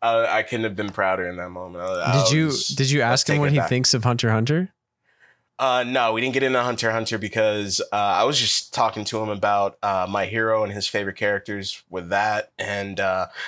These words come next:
Speaker 1: I was urging him to finish Death Note 'cause he hasn't finished it yet.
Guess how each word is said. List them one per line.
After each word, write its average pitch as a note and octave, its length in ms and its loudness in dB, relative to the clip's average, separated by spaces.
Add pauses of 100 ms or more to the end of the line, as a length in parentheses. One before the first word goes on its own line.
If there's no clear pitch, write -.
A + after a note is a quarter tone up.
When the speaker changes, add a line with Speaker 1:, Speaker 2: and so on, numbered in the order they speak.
Speaker 1:
I G#2+ 60 0
was G#2+ 180 -4
urging B2 380 -2
him G#2+ 260 -6
to G2+ 140 -10
finish - 420 -4
Death G2 240 -4
Note D2+ 340 -12
'cause G2+ 200 -4
he G2+ 80 -4
hasn't F#2 320 -4
finished - 340 -10
it C2 80 -12
yet. - 220 -12